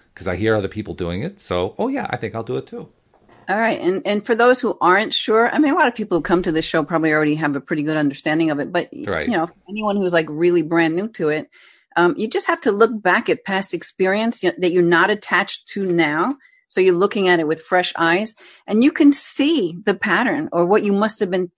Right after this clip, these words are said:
Speaker 2: think about what, what was I thinking back then? What was going on? And, and you can see how you got exactly what, what you were putting out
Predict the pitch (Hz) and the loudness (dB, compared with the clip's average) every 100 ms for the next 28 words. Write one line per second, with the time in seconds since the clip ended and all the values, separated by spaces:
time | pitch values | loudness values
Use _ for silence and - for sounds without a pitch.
0 | 175 262 277 190 156 160 214 214 220 196 | -4 -2 0 0 0 0 -2 -2 -2 -4
1 | 190 - 220 220 214 208 208 - 202 202 | -6 -6 -4 -2 -2 0 -2 -4 -2 -2
2 | 180 180 175 180 175 180 190 190 170 - | -2 -6 -4 0 0 0 0 0 0 0
3 | 185 208 214 185 180 - 240 220 202 202 | -2 -2 -2 -4 -4 -6 -2 -2 -2 -4
4 | 196 180 160 208 285 _ - 180 190 165 | 2 2 2 -2 -6 _ -6 -2 0 0
5 | 151 165 160 160 156 - _ _ _ _ | 0 -2 -2 -4 -6 -6 _ _ _ _
6 | _ _ 160 165 143 147 - 143 143 175 | _ _ -6 -4 -2 -6 -6 -4 -2 -4